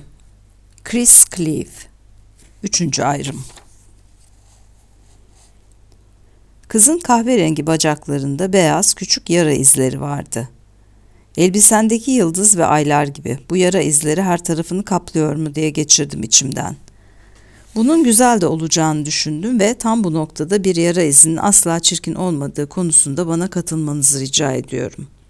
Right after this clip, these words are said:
Yara izini yapanlar bunun aksini düşünmemizi isterler ama siz ve ben onlara kafa tutma konusunda bir anlaşma yapmalıyız. Bütün yara izlerini bir güzellik olarak görmeliyiz, tamam mı?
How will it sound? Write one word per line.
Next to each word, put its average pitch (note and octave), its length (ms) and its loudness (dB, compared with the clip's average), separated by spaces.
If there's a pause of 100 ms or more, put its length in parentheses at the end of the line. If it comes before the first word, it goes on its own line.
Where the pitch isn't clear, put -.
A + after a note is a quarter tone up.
(960)
Yara A#3 180 4
izini A3+ 340 4
yapanlar G3 640 2
bunun G#3 160 -2
aksini F3 460 0
düşünmemizi D3+ 640 -2
isterler - 800 0
ama F#3 200 0
siz F3 320 4
ve C#3 180 -2
ben F#3 220 2
onlara F#3 420 -2
kafa F#3 300 -2
tutma D3+ 360 -6
konusunda D#3 540 -4
bir F#3+ 200 -2
anlaşma E3 460 0
yapmalıyız. C#3 880 -2 (880)
Bütün A3+ 200 0
yara B3+ 280 6
izlerini F3+ 680 0
bir A3+ 120 2
güzellik F3+ 580 0
olarak C3+ 480 -4
görmeliyiz, C#3+ 880 0
tamam A3 320 2
mı? - 180 -4